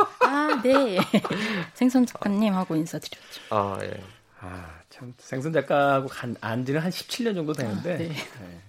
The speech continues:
Speaker 3: 안 변해요, 사람이. 네.
Speaker 2: 네.
Speaker 3: 안 변합니다. 자, <laughs> 생선 작가
Speaker 1: 네.
Speaker 3: 요즘 책 관련 뭐, 전시회 때문에 바쁘다, 이런 이야기 있던데.
Speaker 2: 네, 책 전-, 책 관련 전시회가 이제 시작했어요. 그,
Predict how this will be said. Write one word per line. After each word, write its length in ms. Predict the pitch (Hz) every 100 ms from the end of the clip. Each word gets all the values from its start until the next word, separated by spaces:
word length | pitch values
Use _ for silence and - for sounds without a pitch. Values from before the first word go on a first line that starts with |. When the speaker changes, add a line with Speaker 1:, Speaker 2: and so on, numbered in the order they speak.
| _ _
Speaker 3:
안 200 | 90 117
변해요, 320 | 135 135 113 165
사람이. 340 | 151 127 95
네. 460 | 113 - - 107 95
Speaker 2:
네. 100 | 90 _
Speaker 3:
안 180 | - 101
변합니다. 440 | 120 107 92 95 110 _ - - - - - -
자, 120 | -
<laughs> 340 | - - 156 -
생선 400 | - 226 240 226
작가 240 | 220 196
Speaker 1:
네. 80 | 208
Speaker 3:
요즘 200 | 208 226 _ _ _ -
책 220 | - -
관련 280 | 294 262 208
뭐, 100 | 170
전시회 480 | 143 202 208 233 185
때문에 180 | 202
바쁘다, 440 | 156 131 175 156 127
이런 180 | 156 156
이야기 180 | 139 117
있던데. 380 | 113 98 98 - - _ _ _ _ _
Speaker 2:
네, 280 | - 123 120
책 220 | - 240 -
전-, 400 | 143 131 143 139
책 180 | - 214
관련 300 | 226 214 190
전시회가 1200 | 135 135 135 143 139 135 131 123 113 123 117 107
이제 260 | 101 98 98 _ _ _ _ _
시작했어요. 640 | - - 202 220 - 98 87 _ _ - _ _ _ _
그, 480 | 110 104 98 98